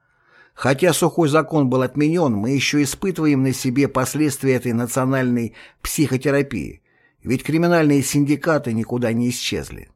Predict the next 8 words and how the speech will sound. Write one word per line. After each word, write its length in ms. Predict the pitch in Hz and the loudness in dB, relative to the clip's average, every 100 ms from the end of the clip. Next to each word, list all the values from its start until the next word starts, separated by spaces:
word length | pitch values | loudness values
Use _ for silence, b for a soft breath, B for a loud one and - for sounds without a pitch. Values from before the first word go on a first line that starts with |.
| _ _ _ _ _ b b b b | _ _ _ _ _ b b b b
Этот 320 | - 156 156 | 0 2 0
пример 320 | 180 196 214 | 2 4 4
касается 580 | 214 147 - 156 143 139 | 4 0 4 2 4 -2
проблем 460 | 139 147 151 156 143 | 0 0 2 2 2
механической 800 | 147 143 156 160 143 135 - 139 | 0 0 0 0 -2 -4 0 0
эпохи 400 | 135 147 135 131 | 2 -2 -2 -8
в 60 | |
целом. 500 | - 117 71 60 - | -4 -4 -6 -8 -16